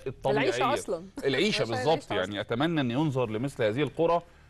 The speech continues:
Speaker 1: وبسرعه جدا جدا. وتعالوا بقى نطلع على حاجه تانية كده، ايه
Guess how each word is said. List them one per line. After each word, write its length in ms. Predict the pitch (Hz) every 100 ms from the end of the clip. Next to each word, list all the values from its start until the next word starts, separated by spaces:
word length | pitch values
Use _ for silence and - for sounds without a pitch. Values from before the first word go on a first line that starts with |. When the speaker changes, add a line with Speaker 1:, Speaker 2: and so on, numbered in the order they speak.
| -
Speaker 1:
وبسرعه 520 | 113 104 - 160 120 104
جدا 340 | 127 135 113
جدا. 500 | 104 147 156 160 160 - - - - - -
وتعالوا 460 | 110 110 110 110 143
بقى 180 | 139 113
نطلع 340 | 143 139 101
على 140 | 98 92
حاجه 200 | 135 127
تانية 280 | 143 143 123
كده، 220 | 143 131
ايه 220 | 143 147